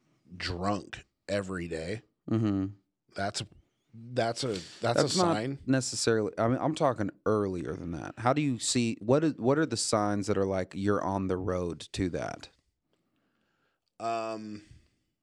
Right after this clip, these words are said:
Speaker 2: Or I guess with any s-, any
Speaker 1: if you
Speaker 2: type of
Speaker 1: start
Speaker 2: s-,
Speaker 1: drinking,
Speaker 2: substance
Speaker 1: if, if,
Speaker 2: abuse.
Speaker 1: if you start drinking and when you drink, you just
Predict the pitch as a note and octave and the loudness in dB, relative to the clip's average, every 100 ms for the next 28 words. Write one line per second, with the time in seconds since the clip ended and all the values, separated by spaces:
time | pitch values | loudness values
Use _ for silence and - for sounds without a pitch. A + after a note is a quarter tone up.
0 | _ - - B2+ B2 A#2 A#2+ - A2 A#2 | _ -16 2 4 4 2 0 2 2 4
1 | A#2+ A2 - - - A2+ A#2 A2+ G#2+ G#2+ | 2 2 -2 -2 2 2 4 6 6 6
2 | G#2+ A#2+ A#2 - - A#2 A2+ A#2+ G2+ A#2 | 4 2 0 0 4 4 2 -2 0 0
3 | A2+ G#2 A#2 A2 - G#2+ A2 G2+ - G2+ | 2 2 2 0 -4 -6 -6 -4 -4 -4
4 | G#2 G#2 F#2 F#2 G#2 G#2 A2+ G#2+ - G2 | -6 -8 -14 -12 -12 -12 -14 -16 -14 -12
5 | G2 F#2 F2+ F#2+ G2 G2+ G2 F#2+ F2 E2+ | -10 -10 -10 -8 -8 -8 -10 -10 -12 -12
6 | G2+ A2 - _ _ _ - G2+ F#2 F#2 | -14 -14 -18 _ _ _ -14 -10 -8 -10
7 | F2 | -12